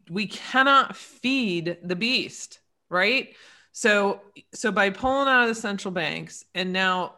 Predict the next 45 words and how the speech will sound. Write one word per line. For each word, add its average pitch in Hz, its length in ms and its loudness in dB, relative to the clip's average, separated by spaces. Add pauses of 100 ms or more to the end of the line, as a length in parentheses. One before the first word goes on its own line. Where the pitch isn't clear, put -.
(120)
y-, 175 220 -14
Speaker 208 420 -4
has 190 200 2
the 180 160 -4
other 170 360 -2
article 165 400 -2
up 156 280 -2
that 165 120 -2
I 160 80 0
just 180 280 -8
published 170 400 -4
this - 180 -14
morning. 240 420 -6 (480)
Big 202 200 -2
solution, 220 720 -4
well-established 196 800 0
Patriot 185 400 -6
shop 160 240 -2
with 175 100 -6
over 165 200 -4
four 190 260 -6
hundred 220 280 -2
and - 60 -14
fifty 170 280 -8
U 175 340 -4
S 269 220 -6
A 214 100 -4
made 196 260 -4
products 139 540 -4
with 156 160 -16
no 196 420 -4
poisonous 196 560 -4
chemicals, 170 520 -8
no 156 160 -8
debt, 233 440 -2
and 202 120 -6
no 196 100 -2
buyout. 175 540 2 (560)
You 202 80 -2
gotta 226 160 4
ditch 247 480 -4
the 233 60 -6
big 208 260 -4
box 208 340 -2
stores. - 600 -10